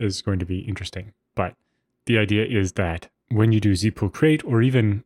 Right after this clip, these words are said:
uh, we've been talking about Z pool s-, or Z F S send, being able to say, "Make a stream that's compatible with this specific version," or even just say,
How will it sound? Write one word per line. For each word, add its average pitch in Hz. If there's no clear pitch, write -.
uh, 95
we've 98
been 92
talking 98
about 101
Z 98
pool -
s-, -
or 104
Z 101
F 98
S 92
send, 107
being 120
able 110
to -
say, 98
"Make 113
a 123
stream 117
that's 104
compatible 117
with 104
this 113
specific 107
version," 104
or 107
even 98
just 95
say, 92